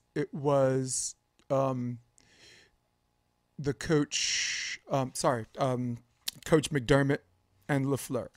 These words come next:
You, you, um, big up to, um, Vrabel, who always keeps his, I mean, you, you, I, there's a whole bunch of shout outs. We could do a trailer load of shout outs, right? I mean,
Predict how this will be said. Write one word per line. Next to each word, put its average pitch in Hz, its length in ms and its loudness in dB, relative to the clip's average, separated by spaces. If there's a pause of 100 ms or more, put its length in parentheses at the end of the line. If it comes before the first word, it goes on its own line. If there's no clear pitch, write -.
(400)
You, 147 160 -2
you, 143 360 -2
um, 131 340 0 (1400)
big 185 260 6
up 156 240 4
to, 147 340 2
um, 131 380 0
Vrabel, 143 600 0
who 135 100 0
always 131 220 0
keeps - 260 -4
his, 131 160 -6
I 151 80 -4
mean, 147 280 -2
you, 151 100 -4
you, 160 180 -4
I, 170 140 2
there's 165 180 2
a 170 60 4
whole 180 120 6
bunch 170 200 0
of 147 80 -4
shout 143 260 2
outs. 131 140 0
We 180 80 0
could 175 140 -2
do 151 140 4
a 147 80 0
trailer 156 420 2
load 131 200 0
of 123 80 -6
shout 131 280 0
outs, - 340 -8
right? 135 260 0
I 139 80 -2
mean, 135 280 -4